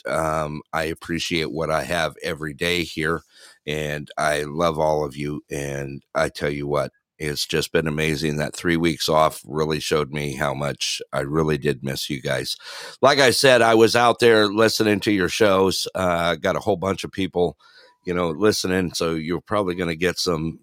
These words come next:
some new listeners out of it, some great firefighters out there. Uh, today I played some firefighter tribute songs out there. I appreciate every one of 'em. Uh, you know what? Had some amazing people here, uh, in town. Uh,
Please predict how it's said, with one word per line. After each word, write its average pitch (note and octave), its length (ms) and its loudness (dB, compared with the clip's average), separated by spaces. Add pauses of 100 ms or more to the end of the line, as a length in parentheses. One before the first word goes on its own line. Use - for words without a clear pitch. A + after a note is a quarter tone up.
some D#2 460 -6 (120)
new C#3 320 4
listeners B2+ 580 2
out F#2 240 2
of E2+ 100 0
it, F2 180 0
some E2 240 -6
great F#2+ 280 0
firefighters D#2 640 -4
out D2+ 240 -4
there. D#2 260 -2 (500)
Uh, G#2+ 220 2
today B2+ 360 2
I A#2 40 0
played A#2 300 2
some G#2+ 200 2
firefighter G2+ 680 0
tribute G2 380 -2
songs F2+ 420 -2
out F2 240 0
there. F#2+ 300 2 (380)
I D#2 80 -6
appreciate F#2+ 720 -2
every G#2+ 320 2
one F#2+ 300 0
of F2+ 140 0
'em. E2 280 -2 (160)
Uh, E2 560 -2
you E2 180 -8
know D#2+ 120 -6
what? - 260 -2 (100)
Had F#2 240 -6
some E2 180 -4
amazing D#2+ 560 -4
people D#2+ 440 -6
here, D#2+ 300 -4 (460)
uh, C#2+ 400 -6 (120)
in D2 220 -8
town. D#2+ 500 -4 (160)
Uh, C2+ 460 -8